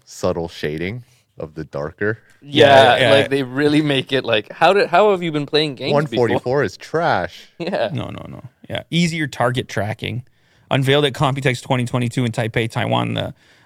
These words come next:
Speaker 3: uh, Asus R O G Swift five hundred hertz is the world's first gaming monitor that refreshes five hundred times per second, offering the smoothest motion you'll find in modern esports.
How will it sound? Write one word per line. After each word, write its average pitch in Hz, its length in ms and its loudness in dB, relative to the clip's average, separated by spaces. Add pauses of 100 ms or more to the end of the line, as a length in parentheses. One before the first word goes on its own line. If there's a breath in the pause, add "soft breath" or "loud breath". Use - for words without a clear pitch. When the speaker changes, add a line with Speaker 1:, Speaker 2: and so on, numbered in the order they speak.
Speaker 3:
uh, 104 220 -2 (160)
Asus 127 440 -4
R 127 180 2
O 120 100 -2
G 120 220 -4
Swift 120 400 -4
five 113 240 0
hundred 117 200 -2
hertz 117 260 -2
is 120 100 -6
the 110 80 -6
world's 113 260 -2
first 120 280 -4
gaming 113 280 -2
monitor 113 260 0
that 107 120 0
refreshes 107 440 -6
five 113 260 0
hundred 110 220 -4
times 110 300 -6
per 104 180 -6
second, 98 380 -6
offering 104 240 -6
the 107 60 -6
smoothest 131 420 -4
motion 113 340 -4
you'll 104 100 -6
find 110 280 -2
in 104 100 -4
modern 101 260 -2
esports. 117 520 -4